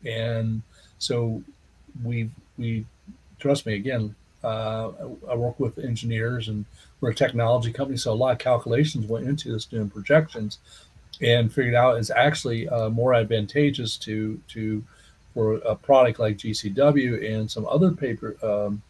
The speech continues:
other companies here to run the, uh, subscription model, uh, 'cause the fans were there and they're willing to pay that subscription and they're willing to pay for it,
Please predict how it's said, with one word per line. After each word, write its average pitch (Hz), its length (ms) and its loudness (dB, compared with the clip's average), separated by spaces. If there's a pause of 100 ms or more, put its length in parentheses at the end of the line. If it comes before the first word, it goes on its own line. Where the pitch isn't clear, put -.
(180)
other 175 180 4
companies 113 380 -6
here 113 280 -4 (380)
to 113 360 0
run 123 220 0
the, 110 300 0
uh, 104 40 -4
subscription 143 560 0
model, 101 340 0 (480)
uh, 107 180 0
'cause 113 200 -6
the 113 80 -4
fans 151 320 8
were 143 100 8
there 127 440 6 (500)
and 113 140 2
they're 135 100 2
willing 135 260 6
to 120 80 0
pay 135 140 0
that 120 180 0
subscription 120 600 0
and 113 120 0
they're 131 120 -2
willing 131 240 2
to 110 80 -2
pay 139 280 0
for 107 280 -2
it, - 80 -10